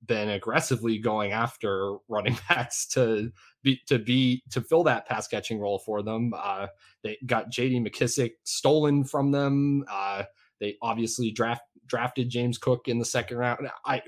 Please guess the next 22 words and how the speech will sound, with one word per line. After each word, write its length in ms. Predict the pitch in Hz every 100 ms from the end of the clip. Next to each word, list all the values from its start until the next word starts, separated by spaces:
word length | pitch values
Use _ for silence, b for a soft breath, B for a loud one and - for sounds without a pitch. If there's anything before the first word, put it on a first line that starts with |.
| 190
we 200 | 160 202
can 180 | 190 147
say 200 | - 127
they 180 | 117 113
overdrafted 680 | 113 107 101 98 98 - 92
James 260 | 92 92
Cook 220 | - 90 -
now, 200 | 90 90
right? 240 | 95 95 -
Like, 160 | 98 90
that, 160 | 95 - b b -
we 100 | 135
s-, 260 | 127 - 143 123
probably 400 | 175 139 123 113
said 260 | - 110
that 280 | 104 95 92
when 360 | 110 98 95 95 113
the 80 |
draft 280 | 104 95 87
happened, 420 | 98 87 85 90
but 140 | 95 92
at, 160 | 110